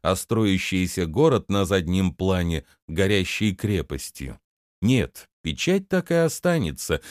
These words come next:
оттиск не изменится, но вот рисунок, который увидит глаз, будет другой. Замысел был прекрасен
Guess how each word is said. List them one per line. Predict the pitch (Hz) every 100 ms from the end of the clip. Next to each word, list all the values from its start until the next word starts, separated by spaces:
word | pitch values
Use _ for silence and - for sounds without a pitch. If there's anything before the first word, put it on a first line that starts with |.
| - -
оттиск | 156 - - 147 -
не | 120 131 135
изменится, | 113 147 143 85 71 - 90 73 _ _
но | 90
вот | 90 95 80
рисунок, | 82 - 190 175 85 -
который | 98 85 95 90 92
увидит | 95 101 127 120
глаз, | 120 139 95 67 - - _ _ -
будет | 82 95 92 92 92
другой. | 117 127 95 65 57 _ _ _ _ _ _ _ _
Замысел | 85 78 113 104 117 104
был | 87 110 104
прекрасен | 98 98 107 139 165 139 151 160 147